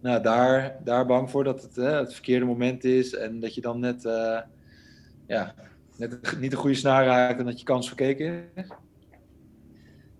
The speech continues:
Ehm, maar ook wel, ja, gewoon gezonde spanning en, eh, nee, heb je, ja, kan je krijgen, eh, idee. Dus, eh, ergens vond ik het ook wel heel, eh, heel leuk.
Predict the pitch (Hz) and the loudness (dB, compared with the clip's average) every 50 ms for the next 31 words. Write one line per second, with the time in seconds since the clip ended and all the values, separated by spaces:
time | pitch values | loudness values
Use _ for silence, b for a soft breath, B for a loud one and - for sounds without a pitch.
0 | _ - - 123 123 123 123 127 127 127 127 123 127 127 131 131 - - - - | _ -6 -2 0 0 2 2 2 0 0 -2 -2 -4 -6 -8 -10 -12 -16 -6 0
1 | 123 131 135 139 139 139 135 131 127 127 131 131 131 127 120 120 - - 127 120 | 4 6 6 6 6 6 6 8 8 8 8 6 6 6 4 2 2 0 0 -2
2 | 117 - 117 110 123 127 123 123 123 120 123 - 131 123 120 123 123 123 123 123 | 0 -4 -4 -2 -2 -2 0 0 -2 -2 0 0 0 0 0 0 -2 -2 -4 -4
3 | 123 120 113 113 113 117 113 113 113 117 113 113 113 113 117 117 117 - - - | -8 -10 -10 -10 -8 -6 -4 -2 -2 0 0 0 0 -2 -4 -4 -8 -14 -20 -20
4 | _ - - 113 113 117 117 113 117 120 120 - 120 113 117 117 113 - 120 117 | _ -18 -12 -8 -6 -4 -2 -2 -2 -2 -4 -2 0 0 2 2 2 2 0 -2
5 | 113 113 - 120 120 120 120 120 - 113 107 107 104 104 104 110 101 107 107 117 | -2 -2 -2 0 0 0 0 -2 -2 -2 -2 -2 -2 -2 -4 -6 -6 -4 -4 -4
6 | 131 131 131 120 123 - - 110 110 110 110 - - - B B B B B B | -2 -2 -4 -4 -4 -6 -8 -6 -6 -6 -8 -8 -12 -20 B B B B B B
7 | B B B B B B - 117 117 117 113 123 113 - - 120 113 - 117 110 | B B B B B B -6 -2 -2 -2 -2 -4 -8 -6 -6 -6 -2 -2 -2 0
8 | 113 113 110 110 110 107 107 107 107 107 107 107 110 107 107 - - _ _ _ | 2 2 2 4 2 2 0 0 0 0 0 -2 -4 -8 -12 -18 -20 _ _ _
9 | _ _ _ _ - 110 110 107 107 107 143 160 - | _ _ _ _ -6 -4 -2 0 0 0 0 -2 -6